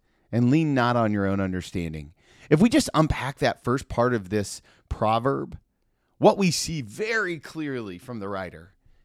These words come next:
is that what you think you know is limited compared to what God knows. What you think you know is limited compared to what God knows.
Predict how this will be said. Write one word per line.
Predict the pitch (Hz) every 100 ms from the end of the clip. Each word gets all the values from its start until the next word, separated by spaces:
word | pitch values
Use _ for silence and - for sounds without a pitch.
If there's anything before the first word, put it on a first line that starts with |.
| _ _
is | 151 139 110
that | 117 104 _ _ _ _ _ _ _
what | 107 123 214
you | - 185
think | - 175 180 175
you | 175
know | 175 180 202 220 - _ _ _ _ _ _ _ -
is | 139 113 110 _ _ _ _ _
limited | 110 143 196 170 120 101 92 107
compared | 123 110 131 123
to | 120
what | 123 107
God | 104 87
knows. | 73 73 - - - _ _ _ _ _ _ _ _ -
What | 185 170
you | 165
think | - 180 202 -
you | 117
know | 98 80 76 110 160 _ _ _ -
is | 156 123
limited | 135 170 160 - 107 101 - _ _ _ -
compared | 123 117 127 110
to | 101
what | 104
God | 98 113 92
knows. | 82 - - -